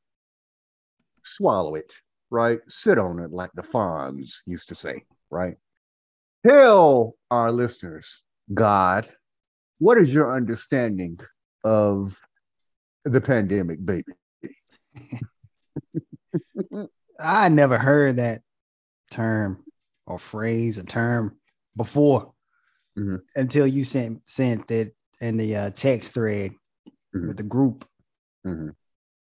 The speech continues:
Speaker 2: And I heard this, this woman talking about pandemic babies built, being built different.
Speaker 1: <laughs>
Speaker 2: And it showed clips of babies doing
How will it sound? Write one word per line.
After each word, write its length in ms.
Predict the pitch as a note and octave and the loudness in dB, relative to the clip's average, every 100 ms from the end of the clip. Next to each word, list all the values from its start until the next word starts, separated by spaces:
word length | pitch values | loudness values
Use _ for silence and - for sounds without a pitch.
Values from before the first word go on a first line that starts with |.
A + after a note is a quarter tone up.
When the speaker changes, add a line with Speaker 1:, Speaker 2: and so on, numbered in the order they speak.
| _ | _
Speaker 2:
And 720 | A2+ G#2 G#2 G2+ F#2 F#2 A2+ A2 | -10 -8 -8 -8 -10 -14 -14 -8
I 140 | G#2+ | -4
heard 420 | A2+ G#2+ G#2+ F#2+ | -2 0 -2 -4
this, 240 | G2+ G2+ - A2 | -8 -10 -12 -10
this 180 | A2 G#2 | -8 -6
woman 320 | G#2 G2+ F#2+ | -4 -4 -4
talking 300 | G#2+ G2+ F#2+ | -4 -4 -6
about 260 | F#2+ F#2+ E2 | -8 -8 -8
pandemic 500 | G2+ F#2+ G2+ G2 F2+ | -8 -6 -6 -6 -8
babies 480 | F#2+ F#2+ F#2 F#2 F2+ | -8 -8 -8 -12 -14
built, 480 | F#2+ G2 G#2 G2 - _ _ _ G#2 | -10 -8 -6 -8 -14 _ _ _ -12
being 240 | G2+ G2 F2+ | -8 -8 -4
built 360 | G#2+ F#2+ F2+ | -4 -4 -8
different. 440 | F#2+ F#2+ - E2 - _ _ - | -10 -10 -12 -18 -18 _ _ -16
Speaker 1:
<laughs> 320 | - - - C#3+ - - C3 - - B2 - C3+ - | -14 -16 -6 -6 -6 -8 -10 -12 -10 -10 -6 -8 -4
Speaker 2:
And 180 | G#2 G2 | -2 0
it 60 | - | 0
showed 380 | A#2+ A#2 A2+ | 0 2 0
clips 420 | - A#2 A#2+ F#2 A2 | -2 -2 -2 -2 -6
of 80 | F#2+ | -2
babies 380 | A2+ G#2+ G2+ F#2+ | -2 -2 -6 -4
doing 560 | A2 G#2+ G2+ F#2 E2+ | -2 -2 -4 -8 -12